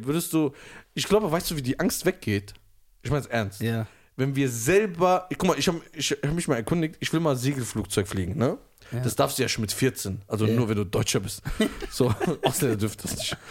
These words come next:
Speaker 2: Aber richtig so.
Speaker 1: Ja, richtig so. Ähm, ich glaub, wenn du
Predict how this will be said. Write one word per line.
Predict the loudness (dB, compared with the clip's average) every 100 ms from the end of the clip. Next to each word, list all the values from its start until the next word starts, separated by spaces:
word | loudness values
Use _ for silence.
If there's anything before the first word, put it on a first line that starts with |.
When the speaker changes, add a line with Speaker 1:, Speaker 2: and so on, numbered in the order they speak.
| -6
Speaker 2:
Aber | -2 0 0
richtig | -2 -2
so. | -2 0
Speaker 1:
Ja, | 2 2 0
richtig | -2 0 0 0 -2
so. | -2 -2 -2 -10 -16 -2
Ähm, | 2 4 4 0 -2 -10 -20 _ _ -20 -20 _ _ -20 -12
ich | -6
glaub, | -2 0
wenn | 0
du | -2